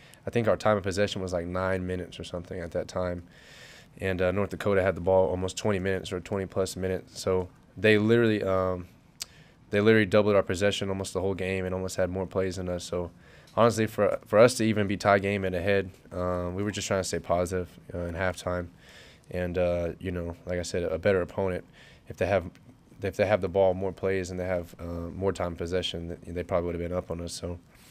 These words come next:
uh, we just try to stay positive at halftime, and then we knew we were getting the ball coming out in the second half, and, uh, we marched right down the field. Uh, I think it was, like, a minute fifty-three or two-minute drive, something like that.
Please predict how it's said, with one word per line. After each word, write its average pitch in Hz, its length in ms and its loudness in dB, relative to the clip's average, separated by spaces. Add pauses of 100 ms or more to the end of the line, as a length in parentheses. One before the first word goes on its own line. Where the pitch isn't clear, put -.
(320)
uh, 87 240 -4
we 101 140 -2
just 110 140 -2
try 101 100 4
to 95 60 2
stay 92 120 -2
positive 92 360 0
at 92 240 0
halftime, 92 300 -2
and 90 80 -4
then 90 180 -4 (360)
we 107 80 -2
knew 107 100 4
we 104 80 6
were 101 60 6
getting 98 140 2
the 92 60 -4
ball 95 200 4
coming 92 240 -4
out 92 200 -2 (560)
in 95 100 -4
the 90 80 -4
second 92 260 0
half, 95 300 0
and, 87 220 -2
uh, 87 320 0 (260)
we 101 80 -2
marched 92 360 0
right 90 120 0
down 90 140 -2
the 82 40 -10
field. 90 360 -2 (260)
Uh, 87 80 -6
I - 20 -4
think 92 220 -6
it - 20 -6
was, 90 140 -8
like, 82 180 -4 (600)
a 95 40 -4
minute 92 400 0
fifty-three 92 580 -2
or 87 100 -2
two-minute 92 400 -4
drive, 90 400 0
something 87 180 -8
like 87 140 -6
that. 87 260 -2